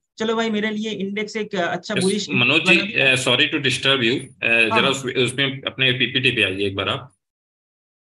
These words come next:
Speaker 1: हाँ, हाँ।
Speaker 2: हाँ जी, सर ये जैसे आपने index, अ, वेटेज का बताया, candle, अ, understanding का बताया,
Speaker 1: हाँ।
Speaker 2: तो मेरे को ना अभी एक message आया हमारी एक technical team की तरफ से कि उन्होंने आपको एक message किया है सर।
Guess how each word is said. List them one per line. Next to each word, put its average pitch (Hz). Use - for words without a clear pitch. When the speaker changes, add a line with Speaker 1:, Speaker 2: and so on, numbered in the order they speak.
Speaker 1:
हाँ, 220
हाँ। 143
Speaker 2:
हाँ 110
जी, 95
सर 160
ये 170
जैसे 160
आपने 170
index, -
अ, -
वेटेज 135
का 147
बताया, 127
candle, 131
अ, 110
understanding 107
का 104
बताया, 82
Speaker 1:
हाँ। 185
Speaker 2:
तो 147
मेरे 139
को 180
ना 190
अभी 185
एक 185
message 135
आया 151
हमारी 143
एक 135
technical 117
team 127
की 127
तरफ 123
से -
कि 143
उन्होंने 143
आपको 143
एक 139
message 110
किया 98
है 85
सर। 85